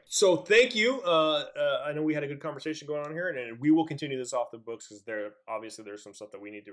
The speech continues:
to look at as well. It's a work in progress, everybody, but I, I, I think it's, it'll be easily fixable once we kind of get to,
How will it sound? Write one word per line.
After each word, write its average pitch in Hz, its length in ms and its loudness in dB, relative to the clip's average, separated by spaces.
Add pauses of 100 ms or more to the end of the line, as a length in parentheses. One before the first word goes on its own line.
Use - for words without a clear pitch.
(200)
to 101 100 -16
look 101 140 -18
at 104 140 -18
as - 120 -20
well. - 120 -20 (440)
It's 170 120 4
a 208 80 4
work 233 160 6
in - 80 -2
progress, 175 380 4
everybody, 123 500 2 (240)
but 123 100 4
I, 131 40 10 (180)
I, 117 220 2
I 123 60 2
think 135 200 0
it's, - 280 -2
it'll 107 260 -4
be 113 80 -4
easily 107 300 -4
fixable 101 380 -4
once 95 180 -6
we 95 60 -14
kind 95 180 -10
of 90 120 -10 (220)
get 98 160 -8 (140)
to, 98 160 -18